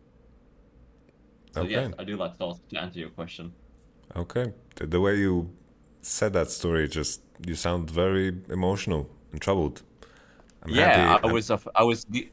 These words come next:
Speaker 1: I was offended because everyone was like, "Pete, you, you, like, you're so weird. You don't like sauce on anything." And I
Speaker 2: Yes,
Speaker 1: see, like,
Speaker 2: Pete.
Speaker 1: Cadril, Ca-, Ca-, Cadril hates all sauce on anything. Yeah, he's fucking weird.
Speaker 2: Fucking Cadril,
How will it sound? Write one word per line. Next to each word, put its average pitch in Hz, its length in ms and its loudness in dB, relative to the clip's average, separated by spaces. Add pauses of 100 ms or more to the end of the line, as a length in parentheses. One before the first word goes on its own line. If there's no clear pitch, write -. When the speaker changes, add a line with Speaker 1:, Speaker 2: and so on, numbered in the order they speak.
Speaker 1:
I 104 60 4
was 107 140 0
offended 107 460 0
because 92 360 -6
everyone 110 300 -2
was 101 140 -4
like, 101 260 -2
"Pete, 135 260 -10
you, 123 280 -10
you, 95 440 -16
like, 92 200 -14
you're 113 180 -4
so 131 180 -6
weird. 113 340 -4
You 90 100 -6
don't 104 180 -4
like 98 160 -8
sauce - 300 -8
on 87 100 -12
anything." 85 320 -12
And 95 160 -6
I 95 120 0
Speaker 2:
Yes, - 180 0
Speaker 1:
see, 107 180 -2
like, 87 200 -4
Speaker 2:
Pete. 98 260 -2
Speaker 1:
Cadril, 113 200 -8 (840)
Ca-, - 180 0
Ca-, - 420 -10
Cadril 123 340 0
hates 117 360 -2
all 107 160 -2
sauce 110 320 -4
on 90 120 -4
anything. 113 420 -6
Yeah, 117 340 -2
he's - 500 -12
fucking 107 320 -4
weird. 101 320 -4 (2750)
Speaker 2:
Fucking 90 260 0
Cadril, 117 600 2